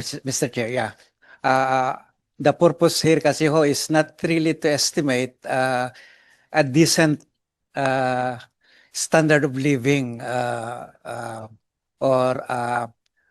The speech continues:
which depends on, uh, of course, the lifestyles and preferences of households. Uh, but to simply say that, uh, if you have this particular level of income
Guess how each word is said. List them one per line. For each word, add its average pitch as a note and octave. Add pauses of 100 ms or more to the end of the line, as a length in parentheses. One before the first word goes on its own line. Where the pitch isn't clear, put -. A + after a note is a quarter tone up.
(160)
which - (240)
depends D#3
on, C#3
uh, B2+
of A#2+
course, C3+
the B2+
lifestyles B2+
and A2
preferences B2
of G#2+
households. A#2+
Uh, A2 (400)
but E3 (260)
to F#3+
simply F3+
say C3+
that, B2+ (800)
uh, C3
if D3
you E3
have F#3
this E3+
particular D3+
level D3+
of C#3+
income C#3